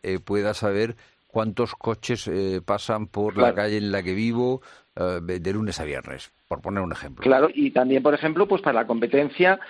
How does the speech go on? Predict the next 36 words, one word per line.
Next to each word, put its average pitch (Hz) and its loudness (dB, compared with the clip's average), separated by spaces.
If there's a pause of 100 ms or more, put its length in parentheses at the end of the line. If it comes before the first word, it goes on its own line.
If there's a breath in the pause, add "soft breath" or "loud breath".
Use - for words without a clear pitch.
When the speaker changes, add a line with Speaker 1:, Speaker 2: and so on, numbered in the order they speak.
(140 loud breath)
Speaker 2:
en 127 4
distintos 139 2
sectores, 113 4
en 104 0
el 104 2
financiero, 117 6
en 104 2
el 104 2
asegurador, 113 6
etcétera. 120 -2 (160 loud breath)
Speaker 1:
Ya. 101 -2
Speaker 2:
El, - 4
el 160 4
tema 233 6
es 214 -4
que 156 6 (100)
tenemos 185 4
que 208 4
dejar 190 4
a 170 2
salvo 190 4
dos 151 2
temas, 110 2
no 143 2
solo 170 4
la 117 4
protección 123 -2
de 127 4
datos 135 2
personales, 165 0 (440 loud breath)
sino 180 4 (180)
los 127 4
datos 165 4
estratégicos, 135 2
porque 113 0
también 147 4